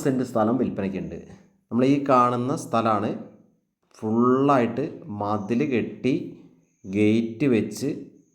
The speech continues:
സംരക്ഷിച്ചുള്ള ഈ ഒരു മതിൽക്കെട്ടിനുള്ളിലുള്ള സ്ഥലമാണ് വിൽപ്പനയ്ക്കുള്ളത്. മൊത്തത്തിൽ അൻപത്തി ആറ് സെന്റ് സ്ഥലമുണ്ട്. കിണറുണ്ട്, വെള്ളത്തിന്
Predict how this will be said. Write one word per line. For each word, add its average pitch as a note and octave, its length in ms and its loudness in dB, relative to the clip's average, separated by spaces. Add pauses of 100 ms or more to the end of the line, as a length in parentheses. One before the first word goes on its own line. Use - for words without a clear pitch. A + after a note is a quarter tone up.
(300)
സംരക്ഷിച്ചുള്ള G#2 1000 -4 (300)
ഈ C3 40 4 (140)
ഒരു C3+ 140 2 (300)
മതിൽക്കെട്ടിനുള്ളിലുള്ള A2 960 -2 (420)
സ്ഥലമാണ് G2+ 500 -2
വിൽപ്പനയ്ക്കുള്ളത്. F#2 640 -6 (760)
മൊത്തത്തിൽ C#3 560 2 (300)
അൻപത്തി C3 480 2 (160)
ആറ് B2 220 2
സെന്റ് A#2 240 0
സ്ഥലമുണ്ട്. G2+ 420 -2 (240)
കിണറുണ്ട്, A2 520 0 (140)
വെള്ളത്തിന് G#2 420 0